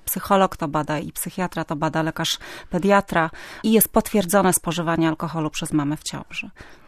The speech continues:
Wtedy jest ten pełnoobjawowy fas. W innych przypadkach są to bardzo różnego rodzaju zaburzenia, które w tych jakby trzech sferach rozwoju dziecka mogą się objawiać w różny sposób.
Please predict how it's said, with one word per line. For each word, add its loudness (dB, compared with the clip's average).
Wtedy 2
jest 4
ten -2
pełnoobjawowy 4
fas. -4
W -10
innych 4
przypadkach -2
są 0
to -2
bardzo 0
różnego 0
rodzaju -2
zaburzenia, -2
które -2
w -20
tych 0
jakby -2
trzech -2
sferach 2
rozwoju 0
dziecka -2
mogą 2
się -2
objawiać -2
w -8
różny 0
sposób. -8